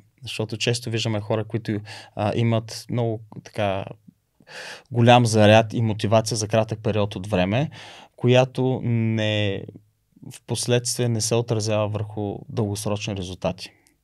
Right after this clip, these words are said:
Правят се едномесечни, тримесечни тренировъчни програми, много интензивни три-, и тримесечни диети, нали. А, тази дума, която,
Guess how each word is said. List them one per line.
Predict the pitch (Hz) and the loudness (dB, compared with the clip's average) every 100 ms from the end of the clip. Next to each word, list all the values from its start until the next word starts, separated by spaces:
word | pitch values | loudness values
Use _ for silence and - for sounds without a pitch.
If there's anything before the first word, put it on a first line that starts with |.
| _ _ _ - | _ _ _ 0
Правят | 131 95 | 2 2
се | - - | -2 -8
едномесечни, | 98 92 113 117 - - 104 | -6 -2 0 -2 -4 -4 -4
тримесечни | 104 117 117 113 - 117 110 | -2 0 0 -2 -4 -4 -4
тренировъчни | 104 113 107 104 101 - | -4 -2 0 0 -2 -6
програми, | - 101 101 98 98 98 - - 117 | -8 -2 0 0 -4 -8 -16 -8 0
много | 113 117 | 2 2
интензивни | 110 113 110 101 104 107 107 104 | 0 0 -2 -2 -2 -2 -2 -4
три-, | - | -4
и | 107 | -4
тримесечни | 104 104 110 120 117 113 - 113 | -6 -4 0 0 0 -4 -6 -4
диети, | 104 107 101 104 104 104 | -4 -2 4 4 4 -2
нали. | 101 101 104 104 - - - | -4 -2 -4 -8 -14 -16 -8
А, | 107 | -6
тази | 107 113 113 | 2 2 2
дума, | 104 113 107 | 0 0 0
която, | 110 107 104 107 101 | 0 0 0 -4 -4